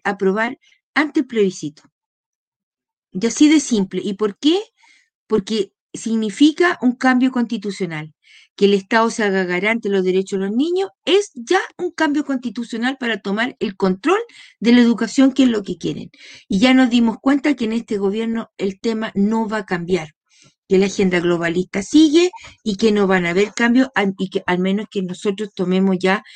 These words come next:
la-, eh, decisiones más drásticas con respecto a la defensa de los niños.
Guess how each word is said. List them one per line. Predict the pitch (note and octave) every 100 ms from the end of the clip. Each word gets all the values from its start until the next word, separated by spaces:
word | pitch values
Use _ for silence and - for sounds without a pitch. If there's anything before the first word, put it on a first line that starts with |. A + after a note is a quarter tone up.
| - - _
la-, | G3 -
eh, | G3
decisiones | G3 F#3+ F#3+ A3+ G#3+ G3
más | F#3+ F#3+
drásticas | F3 F#3+ - A#3+ B3 A#3+
con | - G3
respecto | F#3+ - F#3+ - G3+ F#3+ -
a | F3+
la | F3+
defensa | F3 F3 F#3+ F#3+
de | E3+
los | D#3
niños. | D3+ D3+